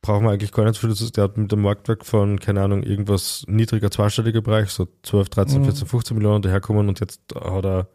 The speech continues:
Speaker 2: Hundertdreißig, ja.
Speaker 1: hundertdreißig
Speaker 2: Nein, es
Speaker 1: gell?
Speaker 2: ist, es ist Wahnsinn, was der Mann, was der Mann abliefert. Äh,
Speaker 1: Haben da alle anderen ein bisschen geschlafen?
Speaker 2: Ja, die anderen,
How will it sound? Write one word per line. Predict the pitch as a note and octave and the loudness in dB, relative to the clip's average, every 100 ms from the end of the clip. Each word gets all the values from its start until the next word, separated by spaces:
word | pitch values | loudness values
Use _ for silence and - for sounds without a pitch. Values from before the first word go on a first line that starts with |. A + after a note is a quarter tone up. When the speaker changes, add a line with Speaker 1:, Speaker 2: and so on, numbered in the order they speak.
| - - | -14 -4
Speaker 2:
Hundertdreißig, | A2+ - F#2 G#2+ - A2+ | -4 -2 -2 -2 -4 -2
ja. | A#2+ | -2
Speaker 1:
hundertdreißig | F#2+ F#2 G2 F2+ - F#2+ | 0 -2 -2 -2 -2 2
Speaker 2:
Nein, | B2+ C3+ | 2 4
es | B2+ | 2
Speaker 1:
gell? | C3+ | 2
Speaker 2:
ist, | A#2+ - | 0 0
es | A#2+ | 2
ist | A2+ - | 2 0
Wahnsinn, | B2 G#2+ F#3 E3 | 0 2 2 2
was | G#2+ | 2
der | G#2 | 2
Mann, | G2+ G#2 - | 2 2 0
was | G#2+ | 0
der | - | 2
Mann | G2+ G2+ | 2 2
abliefert. | G2+ - G2 G2+ F#2+ - _ - | 0 -2 -4 -2 -8 -12 _ -8
Äh, | A#2 G#2 G#2 G#2+ - _ _ _ _ _ _ _ _ _ - _ - | -4 -2 0 -2 -4 _ _ _ _ _ _ _ _ _ -20 _ -4
Speaker 1:
Haben | G2+ G2+ | -2 0
da | |
alle | B2+ A2+ A#2+ | 2 2 4
anderen | B2+ | 2
ein | B2 | 0
bisschen | - C#3+ | -2 -6
geschlafen? | - G2 F2 C3+ - _ _ - - _ _ _ _ _ _ _ _ | -2 -2 0 -2 -4 _ _ -20 -20 _ _ _ _ _ _ _ _
Speaker 2:
Ja, | - A#2+ A2+ A2+ B2+ - - - | -4 2 4 4 0 -6 -20 -6
die | C3+ | -4
anderen, | - A#2+ E3 E3+ C3+ | 0 4 4 4 0